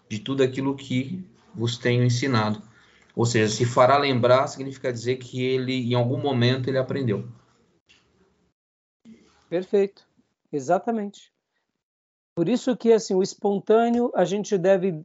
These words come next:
Speaker 2: dosar com muita piedade para que ele não vá para os extremos, mas se ele tiver o equilíbrio, ele vai ser muito bem sucedido, que ele vai se lembrar, vai recordar, vai saber aplicar,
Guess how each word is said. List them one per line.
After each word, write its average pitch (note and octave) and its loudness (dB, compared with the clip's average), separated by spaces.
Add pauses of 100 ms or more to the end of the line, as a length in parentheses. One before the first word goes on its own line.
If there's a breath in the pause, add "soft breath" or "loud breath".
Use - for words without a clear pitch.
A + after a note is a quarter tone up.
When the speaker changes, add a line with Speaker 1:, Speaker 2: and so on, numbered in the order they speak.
(200)
Speaker 2:
dosar F3 4
com - -10
muita F#3+ -6
piedade E3 0 (280)
para D3+ -4
que F3 -4
ele E3+ 2
não F3 -2
vá D#3+ 8
para - -4
os D3+ -8
extremos, F3 -2 (240)
mas - -4
se A#3 2
ele A#3+ 0
tiver G3 2
o G3 6
equilíbrio, G#3+ -2 (840)
ele E3 -2
vai F3 2
ser F3 0
muito F3 -4
bem E3 -2
sucedido, B2+ -6 (500)
que - -4
ele D3 0
vai D3 4
se - -6
lembrar, D#3 4
vai C#3 -6
recordar, D3 0 (180 soft breath)
vai D3 -2
saber D3+ 2
aplicar, D3+ -2